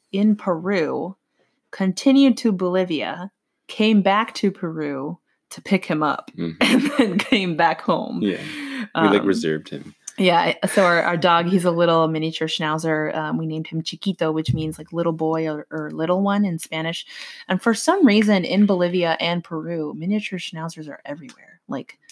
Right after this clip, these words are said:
Speaker 1: I don't, I've never seen a place where there's that many schnauzers like I have there.
Speaker 2: Well, they're more popular.
Speaker 1: Yeah. So anyways, he's still alive and well, living here for twelve years now, almost.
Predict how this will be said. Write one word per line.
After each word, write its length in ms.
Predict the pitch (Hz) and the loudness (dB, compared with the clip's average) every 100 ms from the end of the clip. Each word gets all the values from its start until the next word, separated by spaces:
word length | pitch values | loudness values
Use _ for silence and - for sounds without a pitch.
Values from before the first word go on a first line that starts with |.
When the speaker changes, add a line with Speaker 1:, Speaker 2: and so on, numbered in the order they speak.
| - | -2
Speaker 1:
I 100 | 208 | 2
don't, 200 | 226 - | 2 0
I've 120 | 175 | -2
never 400 | 185 185 185 196 | 0 2 2 2
seen 240 | 190 190 170 | -2 -4 -6
a 60 | |
place 420 | 160 160 151 - 175 | -8 -10 -10 -8 -6
where 140 | 160 | -4
there's 220 | 160 160 | -4 -4
that 220 | 156 147 | -4 -4
many 200 | 165 160 156 | -4 -6 -8
schnauzers 640 | - 139 147 160 180 175 - - _ _ _ _ _ | -8 -6 -4 -4 -4 -6 -12 -20 _ _ _ _ _
like 200 | 165 160 | -2 -2
I 60 | 160 | -2
have 260 | 156 143 151 | -4 -4 -6
there. 300 | 131 - - - | -8 -10 -16 -4
Speaker 2:
Well, 100 | 98 | 0
they're 80 | 92 | 2
more 200 | 92 92 | 0 -2
popular. 500 | - 92 - - - _ | -4 -8 -10 -14 -18 _
Speaker 1:
Yeah. 400 | 175 180 190 180 - _ - | -2 2 0 -2 -14 _ -14
So 440 | - 139 143 170 _ _ | -8 -8 -8 -12 _ _
anyways, 420 | 208 196 143 175 - | -10 -8 -8 -10 -10
he's 240 | - 202 | -6 -6
still 540 | - 208 202 202 202 - | -4 -2 -2 -2 -4 -4
alive 360 | 190 190 185 202 | -4 -2 -2 0
and 140 | 214 | 0
well, 460 | 185 170 170 185 196 | 0 -4 -4 -6 -6
living 480 | 190 196 196 202 196 | -6 -4 -4 -6 -8
here 480 | 202 185 185 190 190 | -6 -6 -6 -8 -8
for 520 | 180 175 170 175 180 _ _ | -8 -8 -6 -8 -10 _ _
twelve 260 | 190 196 | -6 -2
years 220 | 208 220 | -2 -2
now, 160 | 254 277 | -2 0
almost. 520 | 254 277 302 - - | 2 0 0 -6 -20